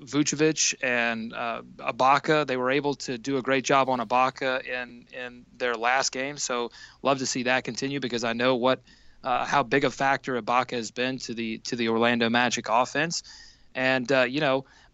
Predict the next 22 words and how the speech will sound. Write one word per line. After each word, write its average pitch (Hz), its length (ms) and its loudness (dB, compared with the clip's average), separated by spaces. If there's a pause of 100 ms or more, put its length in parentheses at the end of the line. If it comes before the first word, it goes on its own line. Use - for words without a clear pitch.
(100)
here's 302 260 4
what 311 120 2
I'm, 226 280 2
here's 208 220 -6
what 254 100 -2
I'd 147 80 0
like 160 160 -2
to - 120 -12
ask 156 320 -4
about 131 480 -4 (160)
the, 131 340 -8
the 135 140 -4
Orlando 127 460 -2
Magic, 123 440 -4
though, 110 260 -6 (400)
because 156 400 2
I, - 200 -2
I 165 80 0
think 214 260 0
your, 160 180 2
the 135 200 -6
rotations 160 1000 0